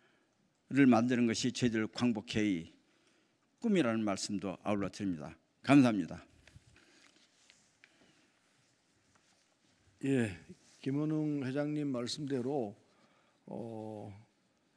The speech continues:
Speaker 2: 예, 친일 찬양을 못하도록, 친일 미화를 못하도록 법을 만들어서, 어, 이십일 대 국회에서는 정리된 국회가 될 수 있도록 하겠다라는 취지의 강복회 의지가 있-,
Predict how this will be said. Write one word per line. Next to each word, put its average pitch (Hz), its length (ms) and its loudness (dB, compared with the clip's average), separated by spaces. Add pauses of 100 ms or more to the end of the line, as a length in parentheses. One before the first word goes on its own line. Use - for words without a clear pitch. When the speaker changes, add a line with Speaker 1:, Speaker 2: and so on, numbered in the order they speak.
(120)
Speaker 2:
예, 110 360 -12 (840)
친일 156 500 -4
찬양을 135 500 -6
못하도록, 117 640 -6
친일 151 320 -6
미화를 131 360 -4
못하도록 120 760 -6 (320)
법을 123 240 -8
만들어서, 123 680 -6 (800)
어, - 220 -18
이십일 139 400 -8
대 123 360 -4
국회에서는 113 840 -6 (520)
정리된 139 500 -4
국회가 127 300 -10
될 120 180 -8
수 113 160 -10
있도록 120 260 -12
하겠다라는 117 800 -8
취지의 113 560 -10 (600)
강복회 117 720 -6 (220)
의지가 117 340 -10
있-, 113 100 -12